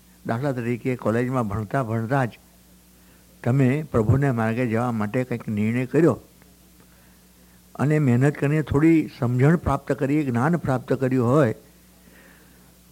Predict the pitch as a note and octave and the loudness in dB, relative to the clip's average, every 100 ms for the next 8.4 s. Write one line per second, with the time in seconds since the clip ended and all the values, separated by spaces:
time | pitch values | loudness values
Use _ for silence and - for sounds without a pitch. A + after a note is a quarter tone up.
0 | - E3 E3+ - A#2 A2+ C#3+ E3+ E3+ D#3+ | -2 2 2 4 4 4 4 4 4 2
1 | E3+ E3 E3+ E3+ F3 F3+ - D#3 E3 D3 | 0 0 2 2 2 2 2 -2 -2 -4
2 | D#3+ - A3 G3+ D#3 B2+ C#3+ E3+ F#3 F#3 | -6 2 2 4 0 0 0 0 -2 -2
3 | D#3 D#3 C3+ B2+ A#2 D3 F#3+ F#3+ G#3+ A3+ | -2 -2 0 0 0 0 0 -2 -4 -6
4 | A3 A3+ G#3+ A#3 A#3 G#3+ B3+ - - F#3 | -6 -6 -6 -6 -8 -10 -12 -8 -6 -6
5 | - A#2 A#2 G2+ F#2+ A2 A2 - - - | -6 -6 -6 -6 -8 -10 -12 -16 -20 -20
6 | _ - _ _ _ _ - _ - C3+ | _ -20 _ _ _ _ -20 _ -6 0
7 | C#3 C#3 D#3 E3+ D#3+ B2 B2 F3+ A3+ G#3+ | 0 0 -2 0 2 0 2 2 2 0
8 | E3+ A#2 A#2 G2 | -2 -4 -6 -6